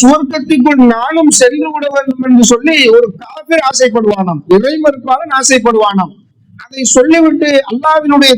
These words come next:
தூதர் அவர்கள் தொடர்ச்சியாக கூறுகின்ற பொழுது, "வலவு யாலமுல் முஃமின்", ஒரு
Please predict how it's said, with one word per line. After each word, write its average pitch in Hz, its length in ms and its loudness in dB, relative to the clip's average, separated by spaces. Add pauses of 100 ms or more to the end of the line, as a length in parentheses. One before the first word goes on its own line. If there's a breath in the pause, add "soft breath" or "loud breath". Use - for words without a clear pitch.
தூதர் 294 320 -2
அவர்கள் 269 340 -6
தொடர்ச்சியாக 269 720 -2
கூறுகின்ற 247 420 0
பொழுது, 220 260 -2 (500)
"வலவு 285 380 0 (120)
யாலமுல் 302 680 2
முஃமின்", 277 380 -4 (500)
ஒரு 220 180 2